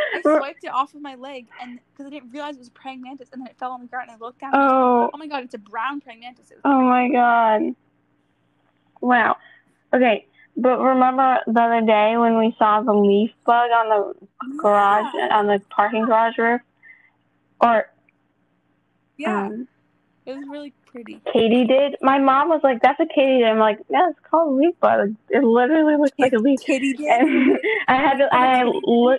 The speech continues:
Speaker 2: looked it up. It's the same thing. Katie did. Katie did.
Speaker 1: It's,
Speaker 2: Right?
Speaker 1: oh,
Speaker 2: Yeah.
Speaker 1: like a
Speaker 2: Yeah.
Speaker 1: cat. I thought you said a titty, a titty did. It's like, that's really funny, actually.
Speaker 2: <laughs> Yeah. Okay. Anyway. I, yeah. Bugs.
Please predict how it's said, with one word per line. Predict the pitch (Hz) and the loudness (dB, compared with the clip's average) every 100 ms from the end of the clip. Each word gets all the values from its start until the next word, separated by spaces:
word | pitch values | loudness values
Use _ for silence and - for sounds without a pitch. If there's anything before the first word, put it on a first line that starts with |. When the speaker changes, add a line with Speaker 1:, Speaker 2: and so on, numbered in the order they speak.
| 233 | 2
Speaker 2:
looked | 240 254 247 | 0 2 2
it | 226 | 2
up. | 196 | 0
It's | 190 - | -2 -2
the | 233 - | -2 2
same | 233 285 - | 2 2 2
thing. | 233 208 202 - - - | 2 2 -2 -8 -6 0
Katie | 262 240 208 202 _ _ _ _ _ | 2 2 0 -4 _ _ _ _ _
did. | 165 160 226 _ - | -6 -4 -6 _ -6
Katie | 247 233 202 | 0 0 0
did. | 208 285 _ - | -4 -12 _ -12
Speaker 1:
It's, | 277 - | -12 -8
Speaker 2:
Right? | - 330 - | -8 -8 -4
Speaker 1:
oh, | 262 | -2
Speaker 2:
Yeah. | 220 - 269 | -2 -6 -8
Speaker 1:
like | 240 269 | -4 -4
a | 285 | -6
Speaker 2:
Yeah. | 240 262 | -4 -4
Speaker 1:
cat. | 254 - | -6 -10
I | |
thought | 294 277 | -10 -10
you | 320 | -12
said | 320 - | -14 -16
a | |
titty, | - 254 233 233 _ | -16 -16 -16 -18 _
a | 240 | -20
titty | - 220 226 | -18 -18 -16
did. | 202 196 202 _ | -18 -18 -20 _
It's | 269 | -12
like, | 262 | -10
that's | 277 - | -10 -12
really | 202 | -18
funny, | - - - - | -18 -18 -18 -20
actually. | - - 403 466 254 269 311 | -6 0 2 2 2 0 -2
Speaker 2:
<laughs> | - 415 - 466 _ _ - 508 440 392 _ _ - | -2 -4 -4 -8 _ _ -14 -12 -12 -14 _ _ -4
Yeah. | - - - _ _ | -4 -4 -10 _ _
Okay. | 240 220 - _ 302 - _ _ - | 0 0 -2 _ -14 -14 _ _ -2
Anyway. | 233 208 - - - _ _ _ - - - | 0 2 0 -4 -16 _ _ _ -20 -10 -4
I, | 214 - | -4 -4
yeah. | - - _ _ _ _ _ _ | -12 -12 _ _ _ _ _ _
Bugs. | - 196 196 | 0 0 0